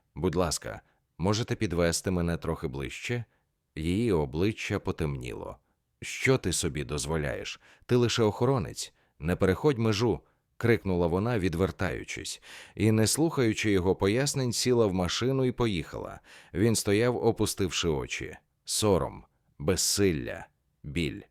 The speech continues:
Через кілька хвилин із будівлі вийшов генеральний директор. Побачивши охоронця, він одразу відчув щось недобре. «Що сталося?» — спитав він. Після короткої паузи охоронець усе розповів.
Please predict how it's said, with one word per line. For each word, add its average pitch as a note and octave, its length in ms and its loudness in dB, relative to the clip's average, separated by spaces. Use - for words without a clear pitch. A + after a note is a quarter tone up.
Через A2+ 360 4
кілька A2 340 0
хвилин G#2 520 2
із G2+ 100 0
будівлі F2 760 0
вийшов D#2+ 500 0
генеральний D2 640 -2
директор. - 640 -8
Побачивши B2 560 -2
охоронця, F2+ 840 -2
він B2+ 200 -2
одразу F#2+ 380 0
відчув F#2 480 -6
щось - 380 -6
недобре. D2+ 600 -10
«Що A#2 220 -2
сталося?» — - 580 -8
спитав C#2 480 -8
він. G1+ 220 -14
Після G#2+ 320 0
короткої F2 480 -2
паузи G2 580 -4
охоронець G#2 600 -2
усе F2+ 380 -4
розповів. D#2+ 540 -6